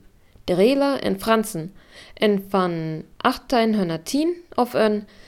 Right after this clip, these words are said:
werd in Türlung in Brits Kolonie.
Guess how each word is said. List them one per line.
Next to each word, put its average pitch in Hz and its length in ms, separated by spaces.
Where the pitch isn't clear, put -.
werd 208 380
in 196 180
Türlung 196 500
in 185 320
Brits 247 300
Kolonie. 156 540